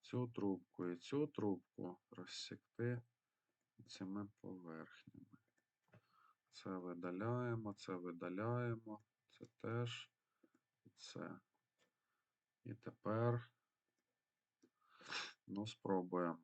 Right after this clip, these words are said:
ризикнемо. О! Коротше, якщо не трімом користуватися, командою Split,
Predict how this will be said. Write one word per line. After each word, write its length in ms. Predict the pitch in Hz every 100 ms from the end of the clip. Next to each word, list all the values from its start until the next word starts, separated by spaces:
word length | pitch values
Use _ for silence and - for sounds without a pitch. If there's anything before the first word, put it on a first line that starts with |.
| _ _ -
ризикнемо. 760 | 95 90 98 95 90 82 87 - _ _ _ _ _ _ _ _ _ _ _ _ _ _ _ _ _ _ _ _ _ _ _ _ -
О! 300 | 104 90 - _ _ _ _ _ _ _ _ _ - - - - - -
Коротше, 300 | 107 117 117
якщо 460 | 117 107 - - 117
не 220 | 113 107
трімом 580 | 104 - 127 131 113 104
користуватися, 1040 | 101 98 95 - 98 95 92 - 90 -
командою 640 | - 98 101 95 95 92 90
Split, 460 | - - 131 175